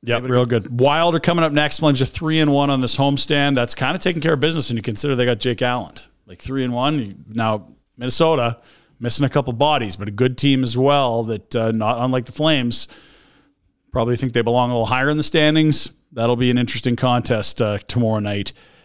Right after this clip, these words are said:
Speaker 1: at the Dome. And closing out the Flames segment, I saw this photo. I thought you'd love it, Rhett.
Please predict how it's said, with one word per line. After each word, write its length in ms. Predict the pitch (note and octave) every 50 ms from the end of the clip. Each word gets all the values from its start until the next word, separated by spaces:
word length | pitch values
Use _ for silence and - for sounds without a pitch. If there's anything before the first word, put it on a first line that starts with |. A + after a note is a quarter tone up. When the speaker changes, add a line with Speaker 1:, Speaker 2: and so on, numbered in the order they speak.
| _ -
Speaker 1:
at 140 | - G2+ -
the 60 | -
Dome. 240 | A2 C3 B2 G2+ E2+
And 80 | F#2+ -
closing 300 | - E3+ G3 F3+ G3 G3+
out 80 | G3 D3+
the 40 | C#3+
Flames 400 | - F3+ F3+ F#3 F#3+ F#3+ F3+ -
segment, 420 | - F#3+ F#3 G3 F#3+ A3+ A#3 A#3 -
I 60 | C3+
saw 200 | - - D#3 D#3
this 140 | D3 C3+ -
photo. 360 | - - F3 E3 F3 F#3+ G3 F#3+
I 80 | D3
thought 180 | C#3 - C3+ B2
you'd 140 | A#2 A2 G#2
love 220 | A#2 C3 D3+ E3
it, 80 | F#3+ -
Rhett. 300 | D#3+ F3 F#3 F#3+ -